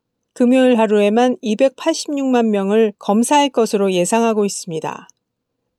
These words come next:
교통안전청 국장 데이비드 페코스키는 이번 여름이 사상 최고치의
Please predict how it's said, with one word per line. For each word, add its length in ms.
교통안전청 800
국장 460
데이비드 520
페코스키는 840
이번 340
여름이 340
사상 400
최고치의 800